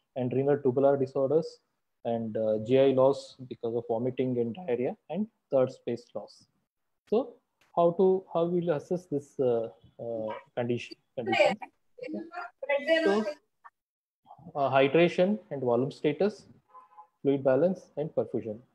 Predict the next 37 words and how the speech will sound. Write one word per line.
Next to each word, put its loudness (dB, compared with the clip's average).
In -8
these 0
three 0
headings, 0
let -6
me, -4
uh, -4
let, -4
let -2
us 0
assess -6
the 2
situation. -10
So 0
what 0
happens -2
to -2
the 2
hydration? 0
So -8
because -2
there 4
is 0
a 2
loss -2
of -4
water 2
and -6
sodium 2
also, -2
so 0
the 2
volume 0
status -2
is -2
reduced 2
and -2